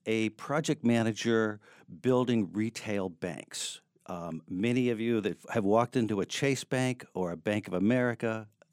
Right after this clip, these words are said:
bank, I probably had a footprint in that, in that branch as to the layout and what I wanted you to experience inside of that bank. Um, that went on for many, many years,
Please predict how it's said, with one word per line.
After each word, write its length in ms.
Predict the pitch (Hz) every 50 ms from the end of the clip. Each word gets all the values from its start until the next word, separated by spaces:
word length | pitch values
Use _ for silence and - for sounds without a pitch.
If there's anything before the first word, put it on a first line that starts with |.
| _ -
bank, 460 | 127 120 113 117 120 120 - - - - - - - - - - - - _
I 120 | - 127 143
probably 380 | 135 - 143 139 131 123 127
had 440 | 110 98 - 120 110 110 107 104 101 -
a 120 | - 95 90
footprint 580 | - - - - 147 143 - - - 120 104 95
in 120 | 90 90
that, 200 | 92 87 85 - - _ _ _ _ -
in 140 | 110 101 101
that 220 | 98 90 85 -
branch 540 | - 95 92 87 90 101 101 - - - - - - - - - _ _ -
as 160 | 104 104 -
to 100 | - -
the 120 | 95 92 90
layout 640 | 92 98 104 107 110 101 98 95 95 95 92 - - _ _ _
and 280 | - 101 98 95 95 90
what 200 | 92 107 117 113
I 80 | 110
wanted 320 | 107 101 104 101 98 92 90
you 120 | 101 101
to 100 | 92 92
experience 680 | 82 - - - - - - 143 131 113 90 85 - -
inside 340 | 90 80 - - - 78 78
of 80 | 82 87
that 200 | 76 - - _
bank. 440 | 85 78 69 - - - - - _ _ - - - - - - - - - - - - _ _ _ _ _ _
Um, 460 | - 92 92 90 85 82 85 80 71 - _ _
that 200 | 101 147 175 220
went 140 | 240 233 214
on 100 | 196 190 -
for 140 | - 143
many, 240 | 117 120 135 143 143
many 200 | 135 131 127 123
years, 580 | 113 104 104 101 98 95 95 95 98 - -